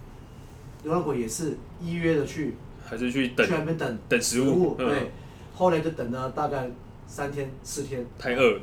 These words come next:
Speaker 1: 后来很饿了之后，这时候也许它的，呃，我们讲说它原始的那个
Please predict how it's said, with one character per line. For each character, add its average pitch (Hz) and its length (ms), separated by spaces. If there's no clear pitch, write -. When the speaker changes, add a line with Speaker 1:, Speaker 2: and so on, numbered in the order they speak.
Speaker 1:
后 165 160
来 156 120
很 120 260
饿 156 260
了 107 60
之 - 180
后， 147 240
这 208 180
时 - 180
候 131 200
也 156 140
许 120 260
它 143 200
的， 127 320
呃， 123 80
我 123 60
们 160 100
讲 131 180
说 143 140
它 156 220
原 143 260
始 - 280
的 117 120
那 131 80
个 117 160